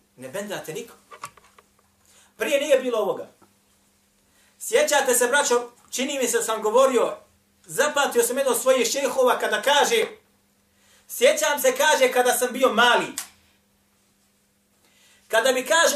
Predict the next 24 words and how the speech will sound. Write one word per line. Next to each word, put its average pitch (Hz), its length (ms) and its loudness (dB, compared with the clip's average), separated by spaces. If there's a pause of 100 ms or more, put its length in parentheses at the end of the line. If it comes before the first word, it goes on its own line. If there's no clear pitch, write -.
naše 302 300 4
selo 302 580 4 (200)
došao 277 460 2
neko 277 320 2
ko 254 100 2
je 233 140 4
završio 262 400 0
Azhar, 240 380 0 (1000)
a? 202 160 -4 (840)
Tada 185 420 -6
nije 185 200 -6
bio 214 140 -6
Azhar 220 240 -4
kod 196 120 -6
danas. - 380 -6 (1200)
Danas, 170 460 -10 (240)
koliko 139 260 -16
hoćete, 226 280 -6
imate 196 280 -6
iz 175 80 -12
islamske 196 400 -10
zajednice 170 300 -12
završili 165 340 -10
Azhar. 139 260 -8